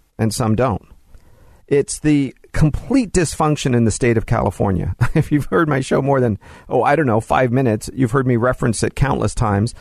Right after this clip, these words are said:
that there's, uh, twenty-two hundred people a day, a day, twen-, over two thousand people per day, let's be clear on that, that leave the state of California.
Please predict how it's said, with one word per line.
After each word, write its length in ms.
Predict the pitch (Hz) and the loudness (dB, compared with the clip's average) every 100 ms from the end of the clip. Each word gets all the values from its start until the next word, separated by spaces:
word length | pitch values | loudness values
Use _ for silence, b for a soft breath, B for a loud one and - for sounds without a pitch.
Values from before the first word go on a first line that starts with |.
| B B B - | B B B -6
that 140 | 101 | -2
there's, 240 | 120 101 | -2 0
uh, 200 | 123 113 | 0 0
twenty-two 520 | 104 151 147 143 147 127 | 0 -2 -2 0 0 2
hundred 260 | 131 117 | 0 0
people 400 | - 131 135 123 110 | 0 0 0 0 0
a 120 | 104 | -2
day, 560 | 98 139 117 98 170 - - - - _ | 0 2 2 0 -2 -10 -20 -20 -20 _
a 100 | - | -6
day, 400 | 107 139 123 101 | -2 2 2 2
twen-, 320 | 120 147 143 - - - | 0 -2 -2 -6 -10 -2
over 160 | 131 | 0
two 300 | 117 - 180 | 0 2 0
thousand 460 | - 156 147 143 131 | 0 0 0 2 0
people 380 | 139 - 127 - b b - | -2 0 -2 -2 b b -4
per 220 | - 131 | -2 -2
day, 480 | 107 143 147 104 120 | -2 0 2 0 -2
let's 140 | - | -4
be 100 | 123 | -2
clear 240 | 120 143 127 | -2 0 0
on 100 | 98 | 2
that, 220 | 95 - b b b - | 0 -2 b b b -2
that 160 | 117 | -2
leave 640 | 101 135 202 139 107 120 127 - _ | -2 0 2 2 0 -2 -8 -12 _
the 80 | 110 | -6
state 240 | - 113 | 0 0
of 60 | 104 | 2
California. 600 | 123 104 - 120 - | -2 -2 -2 -4 -6